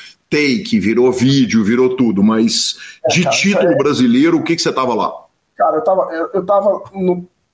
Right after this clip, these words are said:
Speaker 2: eu, eu, eu, eu, em alguns títulos eu, eu estava, eu estava no, no primeiro título, que é o título do Ale Gomes. Essa também é bem legal, porque o que acontece? O título do Ale Gomes é em dois mil e sete, né? Ah, e o título do Ale Gomes não tem nada preparado pra uma torcida brasileira, porque aquilo nunca aconteceu.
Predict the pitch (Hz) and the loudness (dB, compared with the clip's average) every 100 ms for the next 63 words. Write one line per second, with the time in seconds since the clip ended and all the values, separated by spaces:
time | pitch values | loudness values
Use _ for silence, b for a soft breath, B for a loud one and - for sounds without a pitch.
0 | _ - 202 - - - - 233 226 226 | _ -6 -2 -2 -2 -4 -2 -2 0 -2
1 | 220 - 226 226 208 311 - - 294 254 | -4 -2 0 0 0 -2 -2 -4 -2 2
2 | 226 220 202 185 180 208 175 175 202 202 | 2 2 0 0 -2 -2 -2 0 0 0
3 | 185 202 214 - 196 190 180 220 214 233 | 0 -2 -6 -4 -2 0 0 0 0 0
4 | 226 247 247 202 196 202 220 220 208 202 | 0 -2 0 -2 0 -2 -2 -2 0 2
5 | 196 180 196 185 165 165 202 196 185 190 | 0 0 0 0 -2 -2 -2 0 0 0
6 | 214 180 180 208 208 185 208 214 226 214 | 0 0 2 0 -2 -8 -6 -4 -4 -2
7 | 185 - 160 - 285 226 196 170 185 214 | -2 -2 -6 -2 0 2 0 0 0 0
8 | 180 185 196 190 185 220 233 285 262 - | 0 0 0 0 2 0 0 0 -2 -4
9 | - _ _ - _ _ _ - 156 240 | -10 _ _ -20 _ _ _ -4 -2 -2
10 | - _ b b b b b - 190 185 | -8 _ b b b b b -4 0 2
11 | 185 185 180 - 247 233 359 330 226 202 | 2 0 -4 -6 -4 0 0 0 0 0
12 | 185 285 240 277 330 339 370 277 285 339 | 0 0 0 0 0 -2 -4 -2 -2 -2
13 | - 269 - 202 180 190 185 185 175 175 | -2 -4 -2 0 2 2 -2 -2 -2 -2
14 | 170 180 180 170 165 202 262 - - 226 | -2 -2 -2 -2 0 0 0 -2 -8 -6
15 | 311 349 339 311 359 359 330 320 - 339 | -4 0 0 2 0 -2 -2 -2 -4 -4
16 | 156 | -4